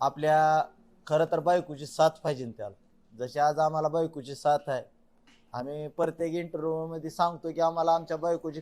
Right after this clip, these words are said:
खंबीर साथ आहे, म्हणून आज आपण महाराष्ट्रभर गाजतो. कारण की बायकोनंच आपल्या ही डवारा थाळी चालू करायचं कल्पना दिली, ती बनवू लागले होते. आज किचनमध्ये स्वतः ती राबत्यात.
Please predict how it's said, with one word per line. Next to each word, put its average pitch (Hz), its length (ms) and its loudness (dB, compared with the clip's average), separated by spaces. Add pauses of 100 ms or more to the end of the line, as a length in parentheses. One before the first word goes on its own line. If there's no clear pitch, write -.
खंबीर 165 280 -2
साथ 160 300 4
आहे, 156 100 0
म्हणून 165 200 -8
आज 170 200 -2
आपण 165 220 -2
महाराष्ट्रभर 160 580 0
गाजतो. 127 480 -6 (640)
कारण 131 160 -4
की 139 60 -10
बायकोनंच 160 520 -2
आपल्या 170 300 -2
ही 160 360 -2
डवारा 156 320 2
थाळी 143 260 0
चालू 139 260 0
करायचं 131 400 -2
कल्पना 131 420 -2
दिली, 127 200 -10
ती 131 240 -18 (840)
बनवू 151 320 -2
लागले 151 340 4
होते. 147 420 -6 (120)
आज 131 140 0
किचनमध्ये 147 600 -8
स्वतः 156 320 -2
ती 143 160 -6
राबत्यात. 143 420 -2